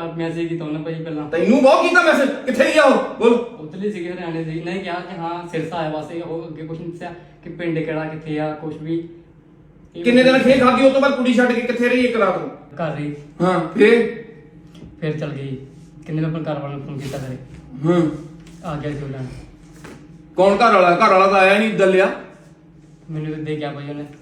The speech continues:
Speaker 2: ਕੀ ਕਹਿੰਦੀ?
Speaker 1: ਕਹਿੰਦੀ ਮੇਰੇ ਘਰ ਵਾਲਾ ਉਹਨਾਂ ਕੋਲ ਚੱਲੀ ਆ। ਕਹਿੰਦੀ ਤੂੰ ਉੱਥੇ ਰਹਿ, ਤੂੰ ਨਾ ਫਸੀ। ਏਦਾਂ ਕਿਹਾ ਸੀ।
Speaker 2: ਤਰਸ ਨਹੀਂ ਆਇਆ ਤੈਨੂੰ, ਰਹਿਮ ਵੀ ਨਹੀਂ ਆਇਆ ਤੈਨੂੰ?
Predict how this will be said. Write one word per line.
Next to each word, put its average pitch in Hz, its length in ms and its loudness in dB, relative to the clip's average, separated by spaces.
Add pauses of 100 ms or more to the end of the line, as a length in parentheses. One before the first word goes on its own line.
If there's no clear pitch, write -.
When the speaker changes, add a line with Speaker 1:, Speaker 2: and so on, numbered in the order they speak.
(160)
Speaker 2:
ਕੀ 202 120 -2
ਕਹਿੰਦੀ? 208 260 2 (560)
Speaker 1:
ਕਹਿੰਦੀ 156 180 -4
ਮੇਰੇ 160 160 -2
ਘਰ 156 180 -6
ਵਾਲਾ 139 120 -6
ਉਹਨਾਂ 143 160 -10
ਕੋਲ 147 180 -10
ਚੱਲੀ 127 300 -8
ਆ। 131 60 -10 (680)
ਕਹਿੰਦੀ 160 200 -8
ਤੂੰ 156 100 -2
ਉੱਥੇ 151 140 -6
ਰਹਿ, 151 140 -2
ਤੂੰ 151 80 -8
ਨਾ 147 60 -4
ਫਸੀ। - 320 -12 (240)
ਏਦਾਂ 147 180 -10
ਕਿਹਾ 131 180 -10
ਸੀ। - 640 -12
Speaker 2:
ਤਰਸ 226 300 4
ਨਹੀਂ 214 200 4
ਆਇਆ 208 80 2
ਤੈਨੂੰ, 185 220 -2
ਰਹਿਮ 294 240 6
ਵੀ 302 100 10
ਨਹੀਂ 302 160 8
ਆਇਆ 240 140 6
ਤੈਨੂੰ? 208 360 -2